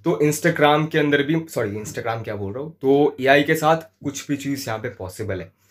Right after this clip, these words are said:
ठीक है। तो इस तरीके का वीडियोज़ बनाना शायद से मेरे ख्याल से पॉसिबल है, क्योंकि मैंने यहाँ पे बहुत सारे वीडियोज़ ऐसा देखा है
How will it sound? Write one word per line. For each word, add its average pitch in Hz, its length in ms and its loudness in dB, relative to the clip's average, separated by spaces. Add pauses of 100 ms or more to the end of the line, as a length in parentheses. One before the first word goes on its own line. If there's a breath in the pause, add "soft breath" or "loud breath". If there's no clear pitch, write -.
(360)
ठीक 170 140 4
है। 117 100 6 (280 loud breath)
तो 160 160 -4
इस 170 160 -2
तरीके 185 240 4
का 185 120 6
वीडियोज़ 156 480 4 (460)
बनाना 147 400 4 (600)
शायद 160 360 4
से 175 240 0
मेरे 147 160 2
ख्याल 139 200 0
से 139 140 -4
पॉसिबल 107 540 -6
है, 113 140 2 (420 loud breath)
क्योंकि 185 360 0
मैंने 160 240 6
यहाँ 165 140 6
पे 170 160 0
बहुत 135 300 0
सारे 147 140 2
वीडियोज़ 127 380 -2
ऐसा 113 200 -6
देखा 107 280 -4
है 143 260 -2